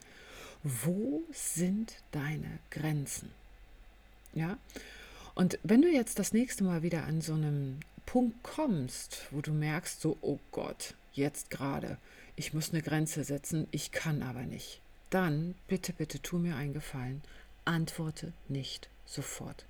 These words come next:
Nimm dir Zeit, um dir zu überlegen, ob du dieser Bitte jetzt nachkommen willst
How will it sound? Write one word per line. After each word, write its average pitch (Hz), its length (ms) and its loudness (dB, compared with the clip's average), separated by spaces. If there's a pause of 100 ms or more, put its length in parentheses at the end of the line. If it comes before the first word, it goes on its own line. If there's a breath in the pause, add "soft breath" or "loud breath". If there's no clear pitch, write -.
(1160 loud breath)
Nimm 214 520 10
dir 233 280 4
Zeit, - 800 -2
um 143 160 0
dir 139 160 -4
zu - 140 -6
überlegen, 147 840 0 (420)
ob - 160 -4
du 160 100 -2
dieser 139 280 0
Bitte - 280 0
jetzt 139 360 -2
nachkommen 151 580 0
willst 143 440 -4